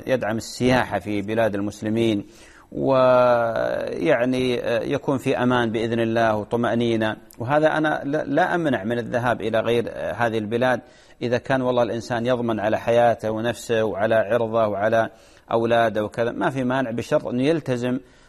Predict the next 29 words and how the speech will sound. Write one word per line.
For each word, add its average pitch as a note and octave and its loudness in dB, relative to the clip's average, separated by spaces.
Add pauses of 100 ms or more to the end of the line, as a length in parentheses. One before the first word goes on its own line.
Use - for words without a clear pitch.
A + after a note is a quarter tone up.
(100)
بالأحكام B2 -2
الشرعية. G2 -2
قضية D3+ -2
والله C#3 2
الوجه، A#2 -2 (380)
ال-، A2+ -4
يعني G2+ -2
قضية B2+ -2
أن A#2 -2
المرأة A#2+ 0
تحتجب، A2 -4
أصلًا G3 -2
تحتجب، B2 -2 (340)
لكن A#2 -4
والله D3 2
في B2+ -6
بعض C3+ 0
البلاد، C3 2
مثلًا A2+ -2
أنا A#2+ -2
سمعت C#3 0
في A#2 -6
بعض A#2 0
البلاد A2 2
يعاقبون D3 -2
المرأة C3+ 2 (100)
اللي A#2+ -4
تغطي B2 0
وجهها، G2+ -2